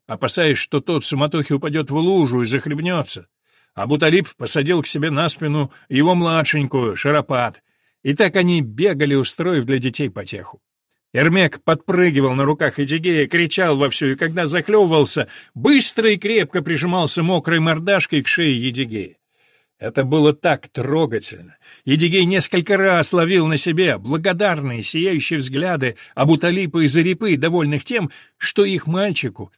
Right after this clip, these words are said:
так славно с дядей Едигеем. Но Едигею и его девчушкам тоже было очень весело в этой дождливой кутерьме, затеянной семьей Кутыбаевых.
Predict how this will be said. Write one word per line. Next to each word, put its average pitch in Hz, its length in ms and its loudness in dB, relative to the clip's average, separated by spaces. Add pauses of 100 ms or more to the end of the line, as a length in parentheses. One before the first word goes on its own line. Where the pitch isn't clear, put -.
так - 180 -4
славно 160 560 0
с 104 80 -8
дядей 117 380 -2
Едигеем. 98 500 -10 (800)
Но 233 180 4
Едигею 233 580 2
и 165 60 4
его 175 200 4
девчушкам 175 600 0
тоже 185 320 2
было 185 200 4
очень 175 260 0
весело 175 400 2
в 123 140 -4
этой 175 280 -2
дождливой 135 600 0
кутерьме, 127 640 -2 (100)
затеянной 135 600 -2
семьей 131 400 0
Кутыбаевых. 110 920 -6